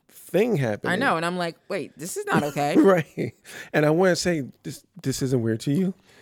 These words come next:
Speaker 1: but I don't know how much you get or don't get at certain points.
Speaker 2: Because I wasn't a hundred percent sure. I was like, "So is this," you know, 'cause you gotta think about the time travel and the,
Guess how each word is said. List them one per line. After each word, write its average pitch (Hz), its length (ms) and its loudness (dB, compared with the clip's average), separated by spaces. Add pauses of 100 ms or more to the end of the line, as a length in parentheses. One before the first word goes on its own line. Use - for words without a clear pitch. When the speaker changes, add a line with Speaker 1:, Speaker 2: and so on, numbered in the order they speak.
(220)
Speaker 1:
but 139 120 4
I 135 80 2
don't 139 180 0
know 131 100 2
how 127 120 -4
much 120 260 -4
you 104 160 -8
get 110 200 -8
or 107 140 -8
don't 113 240 -6
get 110 140 -8
at 107 80 -8
certain - 240 -12
points. - 360 -14
Speaker 2:
Because 214 380 0
I 196 80 -4
wasn't 262 380 -6 (100)
a 208 60 -4
hundred 220 280 -4
percent 180 380 -8
sure. 147 260 -6
I 147 60 -6
was 160 140 -8
like, 160 240 -4
"So 180 180 -4 (300)
is 190 360 -2
this," 196 320 -2
you 311 120 -2
know, 269 140 2
'cause 247 120 -2
you 240 80 -2
gotta 226 140 0
think 226 100 -8
about 214 160 -4
the 226 80 -6
time 233 320 -2
travel 151 380 -2
and 165 140 -8
the, 185 180 -6